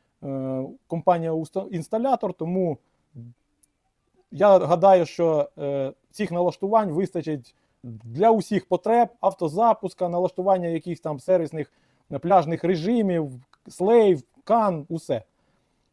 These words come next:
Не будемо дуже зупинятися на цьому, хочу показати вам застосунок, який використовуватиме власник. Це демокар, е, але ж, коли ви реєструєтесь в цьому застосунку і обираєте свій автомобіль,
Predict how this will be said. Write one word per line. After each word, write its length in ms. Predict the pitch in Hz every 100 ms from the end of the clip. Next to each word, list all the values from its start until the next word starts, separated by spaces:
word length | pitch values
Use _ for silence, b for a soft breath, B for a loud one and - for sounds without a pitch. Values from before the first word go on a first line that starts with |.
| -
Не 120 | 196
будемо 360 | 196 170 156 147
дуже 220 | 151 151
зупинятися 580 | 165 240 302 277 233 220
на 100 | 208
цьому, 240 | 220 202
хочу 240 | - 190
показати 440 | 170 175 180 190 170
вам 160 | 160
застосунок, 640 | 143 165 - - 254 226 190 _
який 300 | 143 147 214
використовуватиме 840 | 175 151 135 - 175 165 156 151 147 _ _ _ _ _ -
власник. 400 | 131 123 - - _ _ _ _ _
Це 180 | - 214
демокар, 640 | 165 214 208 208 285 277 247 _
е, 160 | 165 160
але 320 | - 190 175 123
ж, 100 | -
коли 360 | 180 220 202 165 _ _ _ _ _ _
ви 180 | 160 196
реєструєтесь 520 | 185 175 208 196 165
в 20 |
цьому 180 | - 185
застосунку 520 | 165 165 185 202 170
і 140 | 160 170
обираєте 460 | 165 180 180 175
свій 160 | 151 190
автомобіль, 520 | 180 208 233 277 285